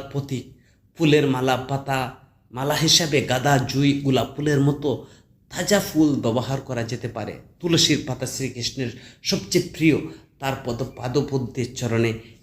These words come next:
এগুলো নিবেদন করা, যা শ্রীমদ্ ভগবদ্ গীতায় শ্রীকৃষ্ণ নবম অধ্যায়ের ছাব্বিশ নং শ্লোকে বলছেন, "যদি কেউ ভক্তি সহকারে আমাকে একটি পাতা, একটি ফুল, একটি ফল,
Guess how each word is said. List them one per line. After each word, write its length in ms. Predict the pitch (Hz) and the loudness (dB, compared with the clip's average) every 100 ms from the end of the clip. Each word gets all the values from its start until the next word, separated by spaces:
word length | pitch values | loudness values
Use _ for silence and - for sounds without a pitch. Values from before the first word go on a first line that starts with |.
| _ | _
এগুলো 340 | 117 131 120 | -4 2 4
নিবেদন 480 | 107 110 127 147 165 | 4 4 0 -2 -4
করা, 240 | 160 107 | -4 -6
যা 180 | 95 127 | -4 -4
শ্রীমদ্ 400 | 123 - 156 160 | -4 0 2 2
ভগবদ্ 500 | 127 147 - 147 - | 2 0 0 -6 -6
গীতায় 220 | 135 147 | -6 -4
শ্রীকৃষ্ণ 520 | 135 143 139 135 - 143 | -2 -4 -4 -4 0 2
নবম 420 | 117 107 151 151 | 2 4 2 0
অধ্যায়ের 500 | 139 139 - 156 - | -2 -4 -4 -4 -4
ছাব্বিশ 540 | - 120 - 117 - | -4 -6 -4 -6 -2
নং 100 | 165 | 0
শ্লোকে 480 | 160 - 175 185 151 | 0 2 2 2 0
বলছেন, 460 | 113 120 135 160 117 - - - 135 | 0 -2 0 -2 -2 -6 -18 -14 -2
"যদি 300 | 120 156 214 | 2 2 0
কেউ 380 | - - 127 104 - | -2 0 2 2 0
ভক্তি 340 | 135 - 196 | -8 -8 -4
সহকারে 600 | 185 165 175 170 131 95 - - - _ | 0 2 0 0 -2 -2 -8 -18 -20 _
আমাকে 580 | - 175 190 - 104 104 - - | -2 2 2 2 -2 -4 -10 -6
একটি 320 | 139 139 160 | -6 -4 -2
পাতা, 340 | 156 131 123 131 | 0 -2 -4 -4
একটি 360 | 135 - - | -4 -6 -8
ফুল, 340 | 131 - 139 123 | -10 -4 -2 0
একটি 260 | 107 - | -2 -6
ফল, 320 | 147 - 127 | -10 -2 -2